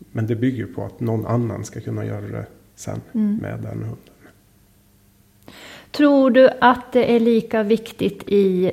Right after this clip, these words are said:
Speaker 2: till exempel t-, lydnads-, tävlingslydnaden eller, ja, brukslydnaden med lika tydliga kriterieplaner?
Speaker 1: Ja, med all min erfarenhet från en vallhundstävling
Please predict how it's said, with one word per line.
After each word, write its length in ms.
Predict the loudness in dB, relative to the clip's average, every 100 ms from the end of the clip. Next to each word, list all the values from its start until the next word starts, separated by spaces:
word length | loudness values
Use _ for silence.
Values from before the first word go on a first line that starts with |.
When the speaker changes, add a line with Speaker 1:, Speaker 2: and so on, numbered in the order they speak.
| -4
Speaker 2:
till 160 | -6 -4
exempel 680 | -2 -2 -2 -2 0 0 -2 -8
t-, 80 | -20 -20 -10
lydnads-, 960 | -6 -2 -2 -2 -4 -4 -8 -12 -10 -10 -8
tävlingslydnaden 1080 | -8 -6 -8 -8 -8 -6 -6 -4 -2 0
eller, 640 | -2 -4 -6 -6 -8 -10 -10 -12 -12 -12 -8
ja, 140 | -10 -10 -18 _
brukslydnaden 760 | -14 -14 -12 -8 -6 -6 -6 -8 -10
med 300 | -8 -6 -8 -10 -20 _ -8
lika 380 | -6 -6 -10
tydliga 480 | -10 -10 -6 -6 -6
kriterieplaner? 880 | -8 -10 -6 -6 -6 -8 -4 -2 -4 -6 -16 -20 -20 -20 -20 -20 -20 -20 -20 -20 -20 _
Speaker 1:
Ja, 120 | -8
med 240 | -4 -4 -4
all 280 | -8 -6 -4
min 320 | -4 -4 -6 -6
erfarenhet 640 | -4 -4 -2 -2 -2 -2 -6
från 280 | -6 -6 -4
en 360 | -4 -2 -4 -8 -16 _ _ -8
vallhundstävling 1120 | -6 -4 -4 -4 -8 -6 -4 -4 -6 -6